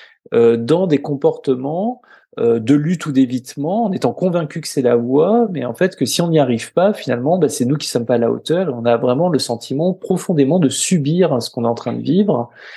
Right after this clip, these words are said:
et, et d'être, d'être en faillite totale.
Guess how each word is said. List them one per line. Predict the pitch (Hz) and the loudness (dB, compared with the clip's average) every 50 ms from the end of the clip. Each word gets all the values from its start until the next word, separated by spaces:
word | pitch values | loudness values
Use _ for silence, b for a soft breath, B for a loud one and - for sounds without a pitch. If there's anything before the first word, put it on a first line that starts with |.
| B B - | B B 0
et, | 123 120 135 - - 127 | 2 2 2 2 2 2
et | 117 | 2
d'être, | 117 131 151 170 - - - 131 117 117 117 | 4 4 2 2 0 -2 0 2 2 4 4
d'être | 120 139 147 147 - | 2 0 0 0 -4
en | 120 117 110 | -8 -8 -6
faillite | - - 139 120 131 165 180 175 - 123 - | -4 -2 0 0 0 0 -2 -4 -6 -6 -6
totale. | - 170 160 - 131 120 120 117 - | -4 -4 -2 -2 -4 -4 -4 -8 -10